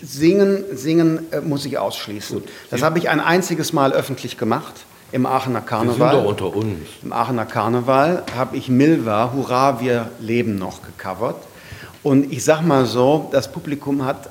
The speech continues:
Speaker 1: applaudiert für den Mut, äh, nicht für die musikalische Qualität. Und deshalb, äh, lese, lese ich, äh, gerne Text, aber singen, das schaff ich, äh,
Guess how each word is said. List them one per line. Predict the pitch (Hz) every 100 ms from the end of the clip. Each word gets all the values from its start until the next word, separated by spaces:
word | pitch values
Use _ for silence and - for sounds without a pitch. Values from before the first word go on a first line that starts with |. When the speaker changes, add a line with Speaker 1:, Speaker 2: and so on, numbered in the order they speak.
| -
Speaker 1:
applaudiert | - 135 123 104 139 135
für | -
den | 120 120
Mut, | 123 139 139 - - - - - - -
äh, | 143 131
nicht | 120 139 160 -
für | 151
die | 135
musikalische | 135 135 127 - 131 131 -
Qualität. | - - 120 110 - 117 139 - - - - -
Und | 131
deshalb, | 131 139 127
äh, | 139
lese, | 127 135 180 165
lese | 151 151 170 254 185
ich, | 156 131 - -
äh, | 135 117
gerne | 101 117 117 113
Text, | - 170 - -
aber | 143 139 131
singen, | 135 110 151 170 170 139 - - -
das | 127 120 -
schaff | - 120 -
ich, | 127 - - _ _ -
äh, | 110